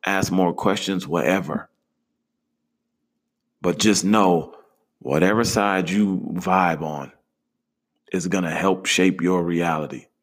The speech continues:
and bring you what you are attracting. So on one side, it can be fear, guilt,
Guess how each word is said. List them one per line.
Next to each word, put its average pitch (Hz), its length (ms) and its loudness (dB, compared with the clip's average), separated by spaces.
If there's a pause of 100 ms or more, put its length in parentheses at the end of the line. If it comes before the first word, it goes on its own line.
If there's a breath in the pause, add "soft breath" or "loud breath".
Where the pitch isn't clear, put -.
(640)
and 90 160 0
bring 98 260 0
you 101 160 4
what 90 220 6
you 92 240 4
are 87 280 2 (140)
attracting. 87 680 0 (1000)
So 87 200 4
on 85 180 2
one 101 180 4
side, 95 380 2
it 87 80 -2
can 85 140 -2
be 87 120 2
fear, 101 400 4
guilt, 98 480 2